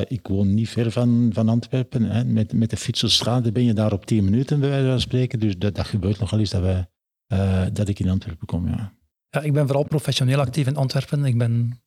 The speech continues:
Speaker 2: van het Gentse, dus waarschijnlijk aan mijn accent gehoord. Maar, ja, ik ben vooral actief professioneel hier en op events, op, eh, seminaries, op, eh, ja.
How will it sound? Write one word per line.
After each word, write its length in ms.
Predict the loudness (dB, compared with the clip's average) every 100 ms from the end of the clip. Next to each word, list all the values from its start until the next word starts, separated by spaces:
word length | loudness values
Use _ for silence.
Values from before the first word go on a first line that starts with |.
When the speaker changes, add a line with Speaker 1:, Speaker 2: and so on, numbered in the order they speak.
| _
Speaker 2:
van 100 | -4
het 120 | -2
Gentse, 340 | -2 -2 0 0
dus 80 | -2
waarschijnlijk 360 | -6 -2 -2 0
aan 60 |
mijn 120 | 0
accent 300 | 0 0 -2
gehoord. 440 | -2 -2 -2 -2 -8 _ _ _
Maar, 340 | -2 0 0 0
ja, 140 | -2 -4 -8 -14
ik 100 | -2
ben 160 | 0
vooral 180 | 2 0
actief 260 | 0 -2 -2
professioneel 540 | -2 -2 0 2 2
hier 240 | 2 2 2
en 320 | 2 2 0
op 140 | -2 0
events, 460 | 0 2 2 0
op, 180 | -2 0
eh, 260 | 0 2 2
seminaries, 800 | 2 0 -2 -2 0 0 0 -2
op, 180 | -4 -4
eh, 320 | -2 -2 -4 -8 _ _ _
ja. 260 | -4 -4